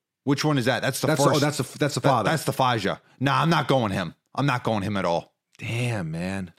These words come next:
Speaker 1: I'm going George Wash.
Speaker 2: All right, so we're going George Washington at the four. I fear we don't have a very athletic front court.
Speaker 1: Uh, sh-, uh, mean.
Speaker 2: Yeah, sturdy. There's
Speaker 1: Sturdy.
Speaker 2: a lot of fortitude there.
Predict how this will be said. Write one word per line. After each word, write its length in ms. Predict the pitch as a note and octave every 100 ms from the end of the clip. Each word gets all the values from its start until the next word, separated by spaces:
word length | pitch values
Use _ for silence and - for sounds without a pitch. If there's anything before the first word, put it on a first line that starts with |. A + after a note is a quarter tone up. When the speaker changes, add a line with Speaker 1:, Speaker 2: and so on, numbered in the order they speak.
| -
Speaker 1:
I'm 120 | C3
going 240 | D3 C#3+
George 260 | A#2 C3+ G#2+
Wash. 460 | G#2 F#2+ D#2 - - _ -
Speaker 2:
All 80 | D#3
right, 160 | D#3+
so 100 | D3
we're 100 | D3+
going 240 | D#3 A#3+ F#3+
George 300 | D3+ D#3+ B2+
Washington 320 | D3 C#3+ C#3
at 40 |
the 60 | A#2+
four. 240 | D#3 D3 - - - _ _ _ _ _ -
I 120 | D3+
fear 340 | C#3 D#3 A#3 G3
we 80 | E3
don't 160 | D#3+
have 140 | D3+ B2+
a 60 |
very 380 | A2 C#3+ C3+ B2
athletic 560 | A2+ - A2+ B2+ G#2+ -
front 260 | - B2+ -
court. 280 | G#2 E2 - _ -
Speaker 1:
Uh, 60 | D3 - _ -
sh-, 280 | C3 - - -
uh, 320 | B2+ A2+ G#2 - _
mean. 720 | A2+ C3 D3+ D3+ B2 F#2 D2 - _
Speaker 2:
Yeah, 380 | G2+ A#2 B2+ B2+
sturdy. 520 | C3 - E3 D3 A2+
There's 100 | F2 -
Speaker 1:
Sturdy. 260 | D#3+ D3+
Speaker 2:
a 40 | G#3+
lot 140 | G#3+
of 80 | D#3+
fortitude 540 | F3 F3+ C#3+ C3+ A2+
there. 240 | G#2+ F#2